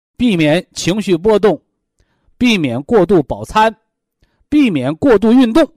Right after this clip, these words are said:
避免什么呢？摔跟头，这是防脑出血复发的关键，是吧？那么淤血吸收呢？啊，咱们吃止血方，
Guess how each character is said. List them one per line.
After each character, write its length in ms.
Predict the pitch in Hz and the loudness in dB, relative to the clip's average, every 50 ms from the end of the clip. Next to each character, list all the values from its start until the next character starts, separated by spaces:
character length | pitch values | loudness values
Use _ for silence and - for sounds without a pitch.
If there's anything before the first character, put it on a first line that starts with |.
| _ _ _ _ _ _ _ _ _ _ | _ _ _ _ _ _ _ _ _ _
避 180 | - 233 233 196 | -2 -2 0 0
免 220 | 160 147 123 117 | -2 -4 -6 -6
什 100 | 110 131 | -6 -6
么 60 | 139 151 | -6 -4
呢？ 160 | 147 127 120 | -6 -6 -4
摔 200 | - 185 180 170 | -2 -2 -2 0
跟 180 | 151 220 233 233 | 2 0 0 0
头， 180 | 185 160 - _ _ _ _ _ _ _ _ _ _ _ _ _ _ _ _ _ - | -2 -6 -8 _ _ _ _ _ _ _ _ _ _ _ _ _ _ _ _ _ -6
这 160 | - 165 156 | -4 -2 0
是 80 | 147 | -2
防 300 | 139 - - 131 131 151 | -2 -2 -2 -4 -4 -4
脑 180 | 147 127 104 104 | -6 -6 -8 -6
出 160 | - 143 135 | -4 -4 -4
血 160 | 117 120 107 | -4 -4 -6
复 180 | 101 - - 135 | -6 -6 -8 -6
发 200 | 123 135 127 123 | -4 -4 -4 -6
的 100 | 113 104 | -8 -10
关 180 | - 107 104 98 | -14 -16 -18 -20
键， 140 | 101 101 _ _ _ _ _ _ _ _ _ _ _ | -20 -20 _ _ _ _ _ _ _ _ _ _ _
是 60 | _ | _
吧？ 180 | 143 139 127 127 | -4 -4 -4 -4
那 100 | 147 165 | -4 -6
么 80 | 156 - | -6 -4
淤 240 | - 240 269 320 294 | 0 2 2 2 2
血 160 | - 170 160 | 2 0 0
吸 220 | 151 - 254 269 | 0 0 -2 0
收 220 | 226 247 247 262 262 | 2 2 2 2 2
呢？ 120 | 226 160 - _ _ _ _ _ _ _ _ _ _ _ _ _ _ _ _ | 0 -4 -6 _ _ _ _ _ _ _ _ _ _ _ _ _ _ _ _
啊， 180 | 123 120 120 | -10 -10 -6
咱 180 | - 127 120 123 | -6 -4 -4 -4
们 80 | 127 | -6
吃 240 | 120 - - 135 120 | -8 -8 -6 -6 -6
止 180 | 110 - 120 120 | -6 -6 -8 -6
血 200 | 110 117 101 95 | -6 -8 -10 -8
方， 200 | 104 113 104 | -8 -10 -10